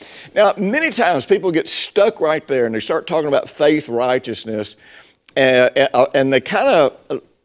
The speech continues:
I don't, they, they kinda leave Jesus out of faith righteousness because it's like, "Faith righteousness is me believing that I'm righteous." Well, no, that's half of the truth.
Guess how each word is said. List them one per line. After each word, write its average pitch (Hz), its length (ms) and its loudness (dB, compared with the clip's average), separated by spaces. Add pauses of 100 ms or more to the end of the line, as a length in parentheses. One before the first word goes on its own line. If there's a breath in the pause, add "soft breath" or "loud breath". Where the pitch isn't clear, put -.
(680)
I 131 80 0
don't, 151 180 0
they, 120 360 2
they 123 200 0
kinda 185 280 0
leave 160 240 4
Jesus 135 420 0
out 156 200 0
of 117 100 -4
faith 117 260 0
righteousness 143 580 -4
because 123 320 0
it's 104 120 -6
like, 117 220 0
"Faith 175 480 0
righteousness 139 560 0
is 104 200 0
me 156 520 2
believing 127 960 2 (380 soft breath)
that 117 240 2
I'm 113 320 2
righteous." 113 640 -2 (480 soft breath)
Well, 165 280 0
no, 131 640 2
that's 131 560 -2
half 175 420 0
of 117 120 0
the 101 80 -4
truth. 98 320 -6